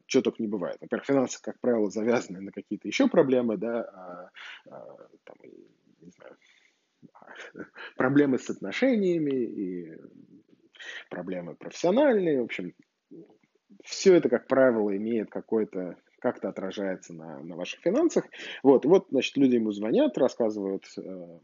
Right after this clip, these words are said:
о своих проблемах, и он пытается им давать какие-то советы, а, вот, какие-то решения. Что здорово в его радиопрограмме, а, с одной стороны, он очень,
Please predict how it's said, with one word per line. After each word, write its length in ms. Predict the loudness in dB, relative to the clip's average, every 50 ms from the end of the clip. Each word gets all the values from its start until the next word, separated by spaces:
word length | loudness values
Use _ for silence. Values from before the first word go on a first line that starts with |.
| -20 -20 _ _ _ _ _ _ _ -20 -20 -20
о 40 | -18
своих 280 | -14 -10 -10 -10 -8 _
проблемах, 560 | 0 0 2 4 2 4 2 2 0 -2 -8 -6
и 220 | -4 -2 2 4 6
он 180 | 6 6 4
пытается 560 | 2 -2 -2 2 2 2 2 0 -4 -8 -10 -10 -14 -16 -16 -16 -10 _
им 140 | -4 -2 0
давать 240 | 0 0 0 0 -2
какие-то 300 | -4 -4 -4 -6 -4 0
советы, 400 | 0 2 4 4 4 6 6 4
а, 520 | 4 4 4 2 2 2 2 0 -2 -6 -12 -18 -20 -20 -20 -16 _
вот, 180 | -8 -8 -6
какие-то 320 | -6 -10 -6 -6 -4 -2 -2
решения. 520 | -2 0 2 4 4 4 4 4 0 -2 -4 -10 -16 -16 -16 -16 -18 -8
Что 580 | -6 -6 2 6 8 8 8 8 6 4 -2 -10 -20 _ _ _ _ _ _ _ _ _ _ _ _ _ _ _
здорово 540 | -14 -12 2 6 8 8 8 8 6 4 0
в 100 | -2 -2
его 500 | -2 -2 2 4 4 4 6 4 2 0 0
радиопрограмме, 920 | 0 0 2 2 0 0 -2 -2 2 2 2 4 4 2 2 0 -2 -6 -12 -18 -16 -12
а, 180 | -8 -8 -8
с 80 | -4 -2
одной 180 | 2 2 2 2
стороны, 380 | 2 2 2 4 2 2 2 2
он 200 | 2 2 4 4
очень, 460 | 4 4 2 0 -2 -2 -2 -2 -4